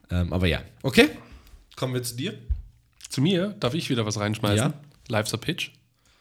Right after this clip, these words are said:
Speaker 2: Was verbindest du damit? Also die Aussage letztendlich für die Leute, die es nicht kennen, ich glaub, das hat auch schon mal jeder gehört. Ähm,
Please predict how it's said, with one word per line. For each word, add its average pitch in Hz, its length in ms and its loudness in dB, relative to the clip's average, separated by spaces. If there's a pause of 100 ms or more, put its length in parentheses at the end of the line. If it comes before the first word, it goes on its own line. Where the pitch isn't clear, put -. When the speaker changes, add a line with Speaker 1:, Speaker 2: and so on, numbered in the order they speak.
(1160)
Speaker 2:
Was 117 120 -4
verbindest 117 400 -2
du 147 60 -4
damit? 139 300 -2 (320)
Also 110 220 4
die 107 140 2
Aussage 113 420 4
letztendlich 110 340 0
für 107 100 0
die 107 100 -2
Leute, 101 220 -2
die 98 120 -4
es 95 80 -4
nicht 127 180 0
kennen, 120 260 0
ich 117 120 -4
glaub, 101 160 -4
das 95 160 -6
hat 98 80 -6
auch 95 140 -6
schon 120 100 -8
mal 110 100 0
jeder 104 240 -4
gehört. 104 340 -4 (760)
Ähm, 101 840 2